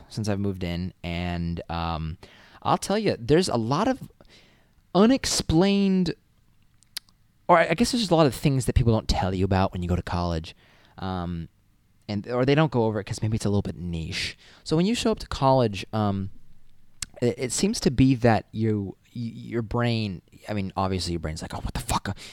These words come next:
you know, mom, m-, mommy isn't here anymore. My mom is gone." You know, you can't, you can't rely on your, on your old mom or your pops or, or both, maybe your grandparent, whoever it is. Um, and you're like, "What the fuck?"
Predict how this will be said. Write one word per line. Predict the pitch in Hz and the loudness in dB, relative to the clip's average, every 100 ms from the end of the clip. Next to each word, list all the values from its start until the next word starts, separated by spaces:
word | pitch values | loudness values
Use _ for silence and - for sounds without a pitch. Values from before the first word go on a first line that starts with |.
| - - | -20 -6
you | 98 | -2
know, | 92 | 0
mom, | 98 139 135 156 | 2 4 2 0
m-, | 151 - - | -10 -10 -2
mommy | 147 185 214 | 0 0 0
isn't | 220 | -2
here | 185 269 | 0 0
anymore. | 247 208 220 220 220 _ _ _ - _ - - - | 0 0 0 0 -4 _ _ _ -20 _ -20 -10 -2
My | |
mom | 220 262 277 | 4 6 6
is | - | 6
gone." | 240 262 269 262 254 233 - - _ _ _ _ - | 6 6 6 4 2 -2 -12 -20 _ _ _ _ -8
You | |
know, | 98 | -4
you | 98 131 | -2 -2
can't, | - 120 - | 0 0 0
you | 117 | -4
can't | 123 123 | -2 -2
rely | 117 113 113 110 104 | 2 2 4 2 0
on | |
your, | 98 92 | -4 -6
on | 104 98 | -6 0
your | 101 | 4
old | 101 | 4
mom | 92 95 98 90 85 | 6 2 2 0 0
or | 104 | 2
your | 135 | 2
pops | - 117 131 - - - _ _ _ _ _ - - | 4 4 4 2 -6 -8 _ _ _ _ _ -20 -6
or, | 104 131 - | -4 -4 0
or | 123 127 - - | 6 6 4 -4
both, | 104 104 - | 4 6 6
maybe | 101 101 | 2 2
your | 95 | 0
grandparent, | 95 107 - | 0 0 2
whoever | 135 143 | 4 6
it | 87 | 4
is. | 233 - - - - - | 0 -4 -20 -20 -20 -6
Um, | - 98 95 95 92 92 _ _ | 0 0 0 -2 -6 -12 _ _
and | - 90 90 90 | -8 -4 -4 -4
you're | 85 | -6
like, | 85 - | -8 -8
"What | 104 | -10
the | - | -10
fuck?" | - 180 - - | -4 -4 -4 -10